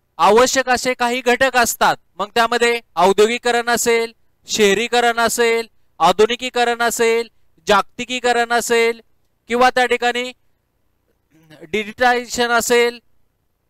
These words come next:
अशा वेगवेगळ्या घटकांचा त्याच्यामध्ये समावेश होतो. आता त्यामधला पहिला जो मुद्दा आहे तो आहे औद्योगिकरण. औद्योगिकरणाची सुरुवात जी आहे ती सतराव्या आणि अठराव्या शतकामध्ये आपल्याला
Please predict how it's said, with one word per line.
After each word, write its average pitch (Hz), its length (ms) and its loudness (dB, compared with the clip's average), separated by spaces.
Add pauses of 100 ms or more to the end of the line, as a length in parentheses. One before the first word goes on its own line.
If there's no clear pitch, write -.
(120)
अशा 226 280 2
वेगवेगळ्या 247 500 0
घटकांचा 240 480 -2
त्याच्यामध्ये 226 560 -2 (280)
समावेश 208 520 2
होतो. 156 300 0 (340)
आता 254 340 0 (460)
त्यामधला 233 520 0 (400)
पहिला 226 340 2
जो 269 140 0
मुद्दा 254 280 -2
आहे 202 320 -2
तो - 160 -2
आहे 233 300 2 (260)
औद्योगिकरण. 208 760 2 (760)
औद्योगिकरणाची 254 920 0
सुरुवात 220 440 2
जी 254 60 0
आहे 220 300 -2
ती - 520 -8 (360)
सतराव्या 254 540 2
आणि 262 120 0
अठराव्या 240 480 0
शतकामध्ये 240 680 -2 (280)
आपल्याला 233 520 2